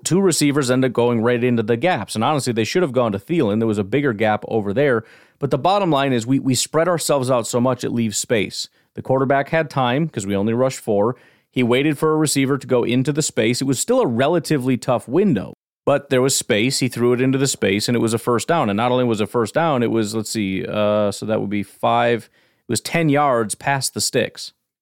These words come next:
Now, could somebody have played this better? Eh. Jaire was too far away. He started crashing pretty quickly and couldn't get there. The only one, it looks like Owen,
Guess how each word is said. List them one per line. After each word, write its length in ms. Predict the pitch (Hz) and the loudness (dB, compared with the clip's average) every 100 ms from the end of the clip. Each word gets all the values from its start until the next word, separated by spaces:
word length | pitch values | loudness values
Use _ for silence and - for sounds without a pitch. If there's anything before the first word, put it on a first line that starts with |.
| _ - | _ -2
Now, 280 | 147 95 - | -2 -2 -2
could 220 | - 151 | -2 0
somebody 380 | 165 147 143 139 | 0 2 2 2
have 200 | 131 - | 0 0
played 260 | 175 160 | 0 2
this 140 | 117 - | 0 -2
better? 380 | 104 87 - - - - - _ _ _ 160 | -2 -2 -6 -14 -20 -20 -20 _ _ _ -2
Eh. 320 | 180 190 156 - _ _ _ _ - | 0 2 -2 -8 _ _ _ _ -2
Jaire 340 | 139 156 190 208 | 2 4 4 4
was 140 | 165 | 2
too 160 | - 165 | 2 2
far 260 | 151 135 | 2 2
away. 440 | 120 113 80 - _ - | 4 2 0 -8 _ -4
He 140 | 143 | -2
started 320 | 151 170 156 | 2 2 0
crashing 600 | 131 143 139 - 135 127 - | 0 2 2 0 0 0 -4
pretty 200 | - 143 | -2 -2
quickly 560 | 123 196 185 180 170 147 | 2 0 2 4 4 2
and 420 | 120 127 127 120 _ _ - | 0 0 2 0 _ _ -4
couldn't 240 | 147 139 | 0 2
get 180 | 123 110 | 0 -2
there. 240 | 90 58 - _ _ _ - | -6 -12 -16 _ _ _ -2
The 120 | 127 | 2
only 280 | 175 220 175 | 2 4 2
one, 280 | 143 151 131 | 2 2 0
it 60 | |
looks 220 | - 143 143 | 0 0 0
like 160 | 120 | 0
Owen, 380 | - 143 127 110 | 0 2 4 2